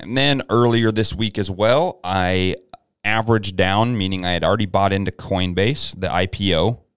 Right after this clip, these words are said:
Um, I bought later in the day, so I wasn't, it wasn't by any means the top, but it, uh, we've definitely had some consolidation since then. So I bought in more this week and, um, averaged down my average on Coinbase.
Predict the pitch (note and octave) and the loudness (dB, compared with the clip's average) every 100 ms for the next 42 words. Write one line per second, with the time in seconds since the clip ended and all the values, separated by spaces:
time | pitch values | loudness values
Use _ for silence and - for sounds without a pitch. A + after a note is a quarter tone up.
0 | - F2+ F2 F2 E2 F#2 - F#2 G2 G2+ | -10 -6 -6 -6 -2 0 -2 -4 -4 -2
1 | G#2 G#2 F#2+ F2 F#2+ F#2+ G2 - F#2+ E2 | 0 0 -2 -2 0 2 0 0 0 0
2 | G2 G#2 G2 F2 - - - - _ _ | 2 0 0 -6 -14 -20 -20 -20 _ _
3 | B2 G#2+ A2+ A#2 A2 G2 F#2+ - F#2+ G2+ | -8 0 2 2 -2 -4 -6 0 2 2
4 | G2+ F#2+ F#2+ G2 F2 C2+ - - G#2+ A2+ | 2 2 2 0 -2 -8 -8 -2 0 0
5 | - F#2 F2+ D#2+ - _ F#2 E2+ D#2 - | -2 -2 0 0 -2 _ -2 -2 -2 -4
6 | F2 G2 F2+ F#2 - F#2+ F2 F#2 F2 F#2 | -2 -2 2 0 2 0 0 0 -2 -4
7 | F2 - F#2+ E2+ F#2+ G2+ F#2+ - E2 - | -10 -2 0 2 2 0 -2 -4 -4 -4
8 | D2 C#2+ - _ _ _ _ - - - | -8 -10 -16 _ _ _ _ -20 -20 -14
9 | - G2+ G#2 G2+ G#2 G#2 G#2 G#2 G2 G2+ | 0 2 2 2 2 4 2 0 2 2
10 | G2 G2+ - G#2 F#2+ - - - - - | 2 0 -2 0 0 -2 -10 -16 -16 -6
11 | F#2+ E2+ F2+ F2 E2+ E2 E2 E2 - - | -4 0 -2 0 0 2 0 -2 -6 -2
12 | F#2 F2+ F#2 F2+ E2+ F2+ F2 F2 E2+ F2+ | -2 0 -2 -2 -2 0 0 -2 0 0
13 | F#2+ F#2+ F2+ - E2 - - B2 A2 F2+ | 0 -2 -4 -6 -8 -6 0 2 2 0
14 | D#2+ - | -4 -10